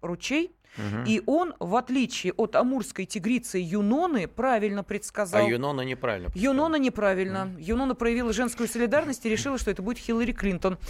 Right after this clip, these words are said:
Speaker 1: А «Белый медведь Феликс», а, правильно угадал Дональда Трампа, за что сегодня,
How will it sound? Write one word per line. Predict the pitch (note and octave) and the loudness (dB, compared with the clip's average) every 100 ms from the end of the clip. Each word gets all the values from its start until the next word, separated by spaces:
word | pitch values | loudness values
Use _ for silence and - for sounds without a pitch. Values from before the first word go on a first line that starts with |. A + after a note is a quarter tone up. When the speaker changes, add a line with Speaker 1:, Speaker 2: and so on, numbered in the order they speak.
| - - | -12 -2
Speaker 1:
А | - G3+ | 4 4
«Белый | A3 B3 | 4 2
медведь | A#3 G#3+ B3 | 2 2 -2
Феликс», | - C#4+ D#4 A#3+ - - | 0 2 2 2 -2 0
а, | F3+ | 0
правильно | G#3 A#3+ A3+ G3+ | 2 0 2 2
угадал | F#3+ G3 G#3+ | 2 2 0
Дональда | G3+ G#3+ G3 G3 | 0 0 0 0
Трампа, | A#3 C#4 B3+ | 2 2 0
за | F3+ G#3 | 0 0
что | - B3 | 0 -4
сегодня, | - A3 C4 A#3+ A3+ | -2 0 2 2 2